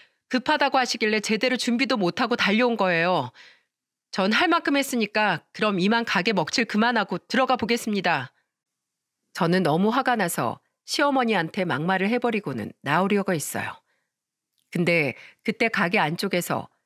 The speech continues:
카운터로 나오는 손님이 있었고 그 손님의 정체를 알고서 저는 깜짝 놀랄 수밖에 없었습니다. 그 지나가던 손님은 제가 시모와 말다툼을 하고 있는 동안 계속해서 절 쳐다봤어요.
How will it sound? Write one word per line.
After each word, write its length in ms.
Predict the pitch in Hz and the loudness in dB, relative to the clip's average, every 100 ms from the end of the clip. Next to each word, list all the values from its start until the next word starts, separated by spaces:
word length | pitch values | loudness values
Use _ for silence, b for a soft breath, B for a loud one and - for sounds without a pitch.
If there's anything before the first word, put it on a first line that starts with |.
| _ | _
카운터로 520 | - 294 294 269 240 226 | -2 0 0 0 0 0
나오는 340 | 147 156 190 | 0 0 0
손님이 380 | 190 294 277 247 | -2 -2 0 -2
있었고 440 | 185 151 - 101 - b b b b _ _ _ | -2 -6 -8 -14 -16 b b b b _ _ _
그 140 | - 175 | -4 -2
손님의 420 | 277 277 262 240 | 2 2 2 2
정체를 420 | 214 170 - 202 | 0 -2 0 0
알고서 560 | 147 135 175 160 143 - _ _ _ | 0 0 -2 -2 -6 -8 _ _ _
저는 280 | - 160 151 | -6 -4 -2
깜짝 400 | 233 240 233 240 | 0 0 0 0
놀랄 280 | 185 190 220 | 2 2 0
수밖에 360 | - 208 196 202 | -2 -4 -2 -2
없었습니다. 800 | 185 - 190 202 156 - - - _ _ _ _ _ _ _ _ _ _ - | -2 -2 -6 -6 -8 -8 -10 -12 _ _ _ _ _ _ _ _ _ _ -4
그 120 | 196 | -2
지나가던 580 | - 214 214 208 196 202 | 0 2 2 2 0 -2
손님은 580 | 220 202 180 175 147 - B B B | 0 0 0 0 -2 -6 B B B
제가 280 | - 180 196 | -4 0 0
시모와 360 | - 277 262 254 | 0 2 2 2
말다툼을 560 | 170 151 208 - 202 | 0 0 -2 -2 -2
하고 220 | 214 269 262 | -2 -2 -2
있는 220 | 220 196 | -2 -2
동안 300 | 160 123 117 b b _ _ _ | -4 -8 -10 b b _ _ _
계속해서 540 | 196 202 262 226 226 | -2 0 0 0 -2
절 200 | 220 139 | -2 -4
쳐다봤어요. 640 | - 247 254 226 170 - | -4 -2 0 0 -4 -6